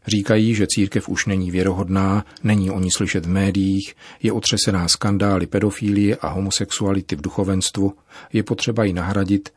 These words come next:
vytvořit znovu. Evangelní morálka je prý příliš náročná, usnadněme ji,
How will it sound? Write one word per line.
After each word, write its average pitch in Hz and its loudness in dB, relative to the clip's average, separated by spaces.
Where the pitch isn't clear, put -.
vytvořit 95 -2
znovu. 87 -2
Evangelní 117 4
morálka 110 2
je 107 2
prý 107 -2
příliš 98 0
náročná, 101 0
usnadněme 87 -2
ji, 73 -6